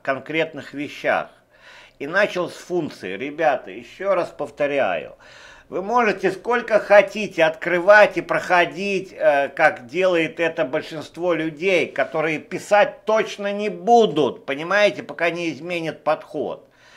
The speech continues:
Как делает большинство людей, пришли на курсы, послушали уроки и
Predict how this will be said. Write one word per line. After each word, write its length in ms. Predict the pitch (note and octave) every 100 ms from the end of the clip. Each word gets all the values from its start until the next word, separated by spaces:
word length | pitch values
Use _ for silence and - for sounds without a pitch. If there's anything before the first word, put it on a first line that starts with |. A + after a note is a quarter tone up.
| - - - - -
Как 220 | C#3+ D3+
делает 360 | F#3+ A#3+ G3+ D3+
большинство 560 | E3+ F#3 D#3 - A3
людей, 420 | G#3 F#3 G3 G3+ F3
пришли 520 | F3 F#3+ - A3+ A#3
на 200 | G3+ F#3
курсы, 440 | F#3 G#3+ G#3 D#3+ F3+
послушали 680 | F#3+ F#3 A3 A#3+ - F#3+ F#3
уроки 840 | F3+ F#3+ G#3+ G#3+ G3+ F#3 F3 - - - - - -
и 340 | A#3+ B3+ A#3